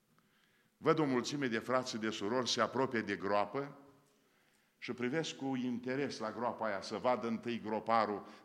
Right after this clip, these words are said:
dacă și-a făcut treaba și a făcut-o destul de adâncă.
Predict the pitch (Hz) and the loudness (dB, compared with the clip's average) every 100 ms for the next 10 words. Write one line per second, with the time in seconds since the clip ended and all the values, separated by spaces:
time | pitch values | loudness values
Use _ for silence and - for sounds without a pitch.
0 | - 120 117 113 110 117 117 113 117 107 | 2 2 4 2 0 0 -4 0 2 2
1 | 104 101 101 98 110 98 95 - 104 95 | 0 -2 -4 -6 -6 -6 -8 -6 -6 -2
2 | 95 92 98 92 117 | -2 -2 -6 -8 -10